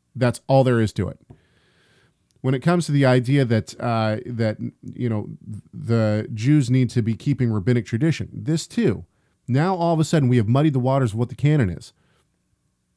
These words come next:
This too is a false gospel in my mind.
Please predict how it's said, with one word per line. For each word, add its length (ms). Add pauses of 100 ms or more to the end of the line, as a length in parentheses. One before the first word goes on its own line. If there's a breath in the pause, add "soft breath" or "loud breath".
(760)
This 300
too 240
is 80
a 60
false 280
gospel 380
in 60
my 120
mind. 340